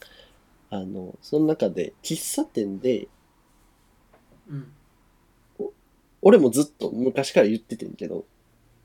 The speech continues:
Speaker 2: うん。
Speaker 1: クリームソーダを頼む子が好きやねん。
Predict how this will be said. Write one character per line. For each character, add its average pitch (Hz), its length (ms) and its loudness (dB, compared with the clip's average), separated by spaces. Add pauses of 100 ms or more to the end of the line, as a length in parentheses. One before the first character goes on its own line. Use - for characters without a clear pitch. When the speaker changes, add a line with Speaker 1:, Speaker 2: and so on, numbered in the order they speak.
(260)
Speaker 2:
う 147 60 -12
ん。 131 160 -14 (680)
Speaker 1:
ク - 180 -2
リ 240 160 4
ー 254 40 4
ム 247 120 2
ソ 330 180 0
ー 196 60 2
ダ - 80 6
を 185 60 4
頼 - 200 -6
む 110 100 -2
子 104 120 -6
が 101 100 -4
好 - 120 -10
き - 120 -12
や - 80 -6
ね - 60 -18
ん。 - 20 -20